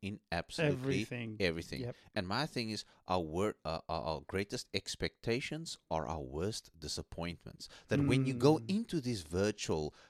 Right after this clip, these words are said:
Speaker 1: transactional things, or you go into a virtual chat room,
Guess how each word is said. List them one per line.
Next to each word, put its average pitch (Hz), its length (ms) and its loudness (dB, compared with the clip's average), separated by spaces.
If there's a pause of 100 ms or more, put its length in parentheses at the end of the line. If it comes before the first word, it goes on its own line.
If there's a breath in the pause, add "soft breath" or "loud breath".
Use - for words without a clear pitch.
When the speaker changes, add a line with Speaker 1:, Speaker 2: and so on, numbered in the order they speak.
Speaker 1:
transactional 92 800 -2
things, - 360 -10
or 101 80 -4
you 101 140 -4
go 131 240 4
into 120 320 -2
a 98 40 0
virtual 87 460 2
chat - 300 0 (120)
room, 65 180 -8